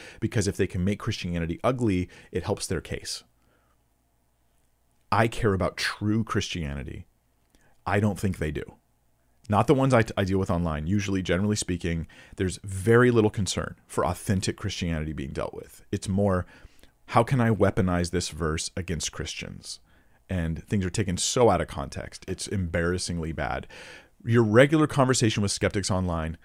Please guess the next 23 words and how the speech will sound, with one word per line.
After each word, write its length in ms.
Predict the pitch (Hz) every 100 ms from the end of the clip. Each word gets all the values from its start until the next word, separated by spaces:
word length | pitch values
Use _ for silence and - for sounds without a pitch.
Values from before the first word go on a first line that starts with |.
| _ -
starts 400 | - 123 117 123
with 140 | 110
them 160 | 98 92
making 260 | 98 113
a 60 | 113
claim 440 | - 87 78 78 -
and 100 | 90
you 80 |
responding, 640 | 87 - 92 80 73 76 - _ - - -
"That's 400 | 92 95 95 -
not 240 | 90 62
what 140 | 82 76
we 100 | 78
believe." 460 | 73 58 - - - - - - _ _ _ _ _ _ _ _
And 180 | 104 92
then 300 | 90 82 85 - - - -
you 140 | 95 85
repeat 360 | 82 - 95
that 260 | 87 76 - - -
<laughs> 160 | -
as 180 | 104 101
you 80 | 98
go. 240 | 87 73